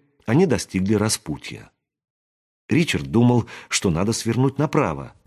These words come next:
ведь Кэлен сама говорила, что Тамаранг лежит на востоке.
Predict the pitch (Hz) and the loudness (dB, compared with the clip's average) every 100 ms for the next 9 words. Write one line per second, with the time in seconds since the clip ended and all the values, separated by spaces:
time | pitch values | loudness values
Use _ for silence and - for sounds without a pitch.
0 | _ - 95 - - 98 101 104 101 131 | _ -8 -4 -4 -2 0 2 0 0 0
1 | 151 95 85 95 95 78 - 104 90 90 | 2 2 0 2 2 0 -2 0 0 0
2 | 92 87 95 123 120 - - - 110 92 | 0 0 0 0 -2 -10 -18 -8 -2 -2
3 | 90 87 98 139 - 85 - 60 | -2 -2 -2 -2 -2 -2 -4 -14